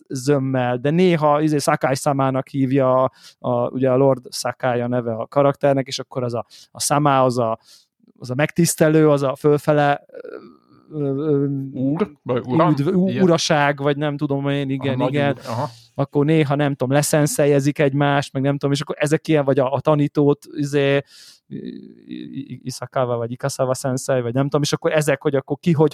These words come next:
Speaker 1: szólítgatja, és ezek pont, ez pont elég arra, hogy ez egy perc ne legyen unalmas, de el tudom képzelni, hogy ez angolul ennek a, ez fel sem merül ennek a, nem tudom én, ennek a,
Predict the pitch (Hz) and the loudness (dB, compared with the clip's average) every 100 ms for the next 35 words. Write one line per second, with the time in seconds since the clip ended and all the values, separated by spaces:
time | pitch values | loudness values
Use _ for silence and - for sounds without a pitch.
0 | 131 - 151 147 139 139 151 175 196 190 | -2 0 2 2 2 0 -2 -4 0 0
1 | 185 - 233 185 _ _ 214 202 233 202 | 0 2 2 0 _ _ -2 0 0 0
2 | 170 165 143 156 151 147 160 - 139 131 | 0 0 2 2 0 0 -4 -6 -6 -6
3 | - 131 120 127 135 143 156 - _ - | -8 -8 -8 -8 -8 -6 -8 -10 _ -20
4 | _ - 147 151 - _ _ _ _ - | _ -2 0 0 -4 _ _ _ _ -2
5 | 185 180 151 156 160 156 147 147 151 156 | 0 2 0 0 0 0 -2 -2 0 2
6 | 160 165 160 160 160 156 160 - 156 - | 2 2 2 -2 -4 -2 -2 -2 -10 -4
7 | 156 160 156 160 160 165 151 139 135 135 | 2 2 2 2 2 4 4 2 0 -2
8 | 135 135 131 135 127 123 123 123 123 123 | -4 -2 -2 -2 -2 0 -2 -2 -2 -4
9 | 127 131 120 123 | -4 -2 -2 -2